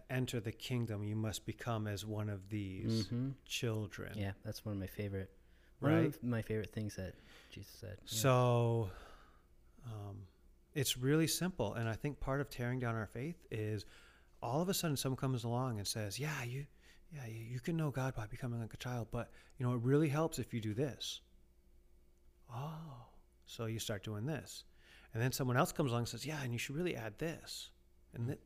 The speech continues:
Speaker 1: this really makes a difference. And, and you should burn these incense, and you should say these prayers, and, and you should, uh, eat this food at this time, and you should,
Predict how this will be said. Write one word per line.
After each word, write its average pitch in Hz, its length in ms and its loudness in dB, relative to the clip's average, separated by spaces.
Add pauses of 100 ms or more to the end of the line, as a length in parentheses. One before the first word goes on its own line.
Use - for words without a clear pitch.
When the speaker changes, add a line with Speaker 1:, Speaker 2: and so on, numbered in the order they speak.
Speaker 1:
this 151 240 -4
really 117 200 -8
makes 117 240 -10
a - 40 -14
difference. 143 340 -12
And, 135 120 -14 (480)
and 127 100 -2
you 127 60 4
should 120 240 0
burn 123 220 4
these 107 180 -2
incense, 110 680 -2
and 110 180 -6
you 113 80 -4
should - 180 -6
say 110 220 -2
these 107 220 -6
prayers, 117 920 -2
and, 110 140 -4 (380)
and 120 160 2
you 120 80 4
should, 117 340 -2 (300)
uh, 107 260 -2
eat 135 180 -4
this - 220 0
food 147 500 0
at 110 140 -6
this - 240 -4
time, 139 720 0
and 107 160 -2
you 117 100 2
should, 113 400 -2